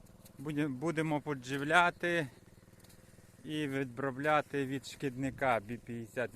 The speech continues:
вісім. Ось наш кавунчик. Висадили його.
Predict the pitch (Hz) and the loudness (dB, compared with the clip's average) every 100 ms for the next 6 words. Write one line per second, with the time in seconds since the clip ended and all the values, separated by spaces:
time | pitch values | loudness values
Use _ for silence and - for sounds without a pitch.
0 | 107 117 - - 90 - - - - - | -8 -8 -8 -14 -16 -18 -20 -20 -20 -20
1 | - 123 - 120 110 117 - 117 127 165 | -10 -10 -6 -8 -8 -12 -10 -10 -8 -10
2 | 147 156 - - - - - - - - | -10 -14 -16 -20 -20 -20 -20 -20 -20 -20
3 | - - - 104 156 143 139 147 147 147 | -20 -20 -14 -2 -2 -2 -6 -6 -4 -4
4 | 147 147 | -4 -4